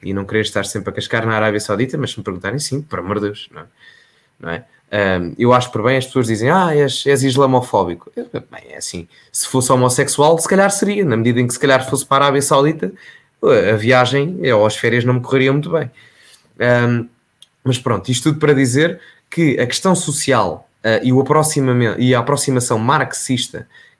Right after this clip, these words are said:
que a Iniciativa Liberal tem no paradigma social, para com a propaganda L G B T e não só com as questões étnicas e raciais que eu já referi,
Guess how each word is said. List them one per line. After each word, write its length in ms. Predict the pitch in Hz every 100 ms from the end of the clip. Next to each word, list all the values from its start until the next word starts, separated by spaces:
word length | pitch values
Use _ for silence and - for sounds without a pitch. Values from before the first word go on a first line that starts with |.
| -
que 320 | 139 113 - -
a 80 | -
Iniciativa 500 | 123 127 127 131 117
Liberal 380 | 117 107 98 90
tem 140 | 120
no 80 | 113
paradigma 420 | 98 104 95 95
social, 540 | 92 - - 85 78 - _ _
para 140 | - 107
com 140 | 135
a 40 | 120
propaganda 480 | 117 117 104 92
L 80 | 95
G 140 | 92 104
B 100 | 95
T 240 | - 95
e 100 | 160
não 120 | 143
só 240 | 110 131 120
com 160 | -
as 80 | 104
questões 320 | - - 104
étnicas 400 | 98 92 104 101
e 60 | 101
raciais 440 | 95 95 - 80
que 120 | - 131
eu 80 |
já 180 | 113 98
referi, 460 | 90 - 101 120